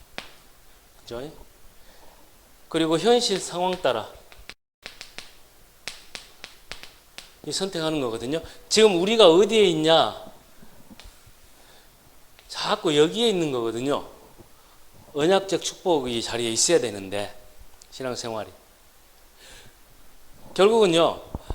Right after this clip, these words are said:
아브라함은 하나님께서 버리라고 하는 거 다 버리고 나왔습니다. 본토, 갈대아 우르 떠났고,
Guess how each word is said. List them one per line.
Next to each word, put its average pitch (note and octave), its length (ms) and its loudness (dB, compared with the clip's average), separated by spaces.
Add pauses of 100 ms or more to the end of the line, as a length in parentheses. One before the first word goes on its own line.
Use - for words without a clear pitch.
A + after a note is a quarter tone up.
(240)
아브라함은 F#3+ 540 8
하나님께서 A#3 520 0
버리라고 F#3 440 4
하는 F3+ 180 -2
거 E3 80 0
다 C3+ 140 -6
버리고 E3 360 -2
나왔습니다. A2+ 640 -2 (800)
본토, D#3+ 640 2 (800)
갈대아 D3+ 340 2
우르 D3 520 0 (320)
떠났고, F3 520 -6